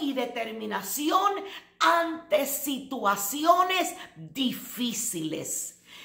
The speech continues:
Mire, aquí nadie puede negar que las pruebas a veces son tan duras que pensamos que vamos a caernos muertos en el suelo.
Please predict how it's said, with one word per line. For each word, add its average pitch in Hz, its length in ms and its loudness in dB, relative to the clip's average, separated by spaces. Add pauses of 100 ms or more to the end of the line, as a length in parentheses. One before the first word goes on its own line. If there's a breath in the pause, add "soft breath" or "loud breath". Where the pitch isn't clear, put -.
(180 loud breath)
Mire, 311 260 8
aquí 320 500 8
nadie 339 460 4
puede 330 440 6
negar 302 760 6 (260 loud breath)
que 269 160 0
las 226 140 8 (180)
pruebas 294 680 6
a 220 120 6
veces 294 540 2 (160 loud breath)
son - 460 6
tan 254 380 4
duras - 760 4 (680 soft breath)
que 285 140 8
pensamos 285 800 4
que 254 180 0
vamos 254 320 4
a 254 80 4
caernos 247 460 2
muertos 247 840 2
en 196 120 -4
el 165 120 -6
suelo. 156 500 -8